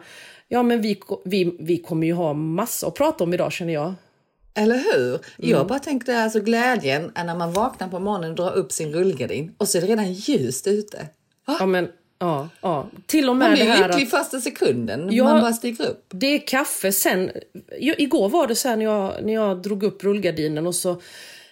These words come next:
Speaker 1: var det soligt här i Skåne. Det var bara, jag tar kaffet och sen går jag ut och går min promenad, för nu skiner solen. Så jag var så här nästan lite upp i varv på grund av det. Så jag gick ju direkt klockan åtta. Eh, och tror jag messade dig där någon gång under promenaden också. Så att,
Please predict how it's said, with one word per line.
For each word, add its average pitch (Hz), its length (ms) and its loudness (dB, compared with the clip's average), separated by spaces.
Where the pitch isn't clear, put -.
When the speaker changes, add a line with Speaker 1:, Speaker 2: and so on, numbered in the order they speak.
Speaker 1:
var 208 160 2
det 190 60 2
soligt 196 440 0
här 185 180 2
i 160 200 2
Skåne. 160 640 0
Det 247 140 4
var 240 180 4
bara, 202 420 0
jag 226 280 0
tar 240 240 -2
kaffet 185 640 -4
och 202 120 0
sen 180 340 2
går 196 140 4
jag 185 220 2
ut 165 260 0
och 175 80 -6
går 180 160 2
min 170 220 2
promenad, 165 460 0
för 202 140 -4
nu 214 140 2
skiner 170 380 -2
solen. 160 440 -2
Så - 140 0
jag 165 120 2
var 262 200 2
så 247 120 -4
här 220 240 0
nästan 190 360 -2
lite 202 240 -2
upp - 200 -4
i 185 80 -2
varv 180 440 -2
på 320 180 -6
grund 233 260 0
av 190 80 0
det. 151 200 -2
Så - 120 -6
jag 180 160 0
gick 294 180 -4
ju 196 60 -2
direkt 190 420 -4
klockan - 260 -8
åtta. 170 480 -4
Eh, 156 760 -2
och 180 140 -6
tror 208 160 0
jag 180 60 2
messade 180 460 2
dig 175 180 2
där 165 200 0
någon 160 160 -2
gång 156 200 0
under 156 160 -2
promenaden 170 600 -2
också. 185 300 -6
Så - 160 -4
att, - 320 -6